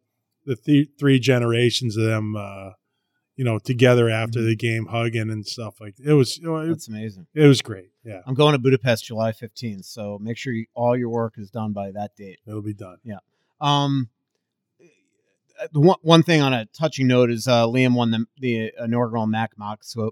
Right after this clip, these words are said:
Speaker 2: Motzko Award down there, and,
Speaker 1: Yeah.
Speaker 2: and I know that they were extremely, extremely close, uh, roommates, I believe,
Speaker 1: Yeah.
Speaker 2: down there as
Speaker 1: Yeah.
Speaker 2: well. Um,
Speaker 1: Yeah.
Speaker 2: how, how proud are you of that, and, and just how,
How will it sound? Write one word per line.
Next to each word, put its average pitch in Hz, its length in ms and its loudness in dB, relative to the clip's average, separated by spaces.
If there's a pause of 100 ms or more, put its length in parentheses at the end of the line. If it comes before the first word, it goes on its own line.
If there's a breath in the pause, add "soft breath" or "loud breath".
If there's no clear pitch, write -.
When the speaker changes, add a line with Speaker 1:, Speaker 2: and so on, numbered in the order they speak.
Speaker 2:
Motzko 123 400 0
Award 107 360 0
down 104 180 -6
there, 101 240 -8
and, 104 120 -8
Speaker 1:
Yeah. 123 200 2
Speaker 2:
and 127 100 0
I 123 60 0
know 135 180 4
that 123 160 0
they 120 100 -2
were 117 320 -2
extremely, 123 580 -2
extremely 110 420 -6
close, 110 580 -8
uh, 101 140 -4
roommates, 117 640 -2
I 110 80 -6
believe, 110 340 -4
Speaker 1:
Yeah. 131 180 6
Speaker 2:
down 110 100 -2
there 113 120 -6
as 110 140 -8
Speaker 1:
Yeah. 127 80 -6
Speaker 2:
well. 110 260 0
Um, 110 180 -2
Speaker 1:
Yeah. 117 180 -6 (240)
Speaker 2:
how, 143 160 4 (120)
how 143 180 4
proud 131 340 4
are 123 60 2
you 113 200 2
of 107 60 -4
that, 113 260 -2
and, 107 200 -10
and 120 160 -8
just 120 200 -8
how, 113 320 2